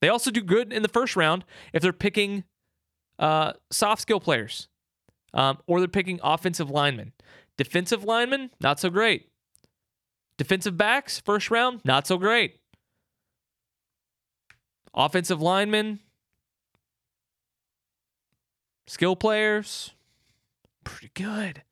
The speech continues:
Running back, wide receiver, yeah, pretty damn good. Outside of that, second, third, fourth round, pretty solid. So do I like their first, those four, you know, the first three picks in those rounds? Yeah, I do. Look, they had a bust last year in the guard that they took in the second round.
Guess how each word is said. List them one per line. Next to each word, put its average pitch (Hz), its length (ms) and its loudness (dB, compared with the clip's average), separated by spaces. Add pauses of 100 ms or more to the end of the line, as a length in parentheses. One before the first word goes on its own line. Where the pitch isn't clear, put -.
(260)
Running 131 220 -2
back, 135 240 0
wide 127 160 0
receiver, 139 420 -6 (260)
yeah, 262 220 -4 (140)
pretty 185 160 -4
damn 220 160 -4
good. 254 260 -2 (420)
Outside 208 300 0
of 226 60 0
that, 226 180 0
second, 214 300 -2
third, 214 200 2
fourth 220 220 0
round, 226 380 0
pretty 165 140 0
solid. 202 500 2 (1600)
So - 160 -2
do 151 100 2
I 151 100 2
like 165 340 0
their 196 140 2
first, 202 440 -2 (180)
those 156 180 0
four, 190 340 0 (340)
you 147 60 0
know, 151 100 2
the 143 160 -12
first 185 200 0
three 202 140 0
picks 208 300 0
in 208 40 -2
those 208 160 2
rounds? 214 360 0
Yeah, 214 120 2
I 240 80 2
do. 240 280 2 (1200)
Look, 190 140 0
they 190 80 4
had 180 100 2
a 165 60 0
bust 170 340 0
last 190 300 0
year 208 100 2
in 196 60 0
the 151 80 2
guard 160 260 2
that 156 60 -12
they 151 100 0
took 165 200 -2
in 165 60 -4
the 151 60 0
second 165 300 0
round. 180 400 0